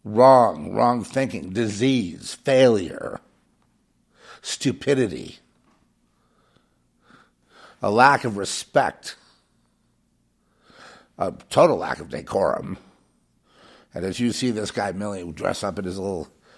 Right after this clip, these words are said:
clown outfit, his uniform, that, that, tho-, those dress uniforms are clown outfits.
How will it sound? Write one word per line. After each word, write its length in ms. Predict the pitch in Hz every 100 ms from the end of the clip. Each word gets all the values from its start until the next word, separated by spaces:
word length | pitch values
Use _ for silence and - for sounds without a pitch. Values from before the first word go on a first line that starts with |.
| _ -
clown 380 | - 131 117 87
outfit, 500 | 73 - - - -
his 220 | 90 87
uniform, 520 | 104 87 - 78 - - _ - _
that, 460 | 92 139 151 - -
that, 420 | - 131 139 - - _ -
tho-, 240 | 120 127
those 380 | 123 120 113 95
dress 640 | 90 120 147 - - - _ _ _ _ _ _ _ _ _ -
uniforms 720 | 107 135 135 98 104 90 90 -
are 120 | - 107
clown 420 | - 123 113 107
outfits. 640 | 65 58 73 - - -